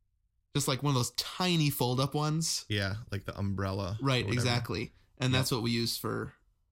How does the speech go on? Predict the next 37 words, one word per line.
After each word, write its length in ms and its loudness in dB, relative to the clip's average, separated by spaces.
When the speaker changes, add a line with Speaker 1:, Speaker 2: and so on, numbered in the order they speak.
Speaker 1:
going 320 0
on 340 -4
the 100 -4
plane. 400 -4
And 100 -4
so 120 -2
that's 180 0
a 40 2
Speaker 2:
Yeah, 60 0
Speaker 1:
little, 200 -2
Speaker 2:
that 120 -14
Speaker 1:
that's 200 -4
a 40 -4
little 120 -4
Gomer's 340 -4
tip 180 -6
for 80 -8
you. 300 -4
Don't, 260 0
don't 200 2
Speaker 2:
Okay. 100 -2
Speaker 1:
take 240 0
the 80 0
jogging 320 2
stroller 380 0
on 160 0
the 60 -2
plane 340 -2
with 160 -4
you. 220 0
<laughs> 60 -20
It's 100 -4
not 200 4
Speaker 2:
Oh, 80 2
Speaker 1:
worth 260 2
Speaker 2:
yeah. 60 2
Speaker 1:
it. 140 -4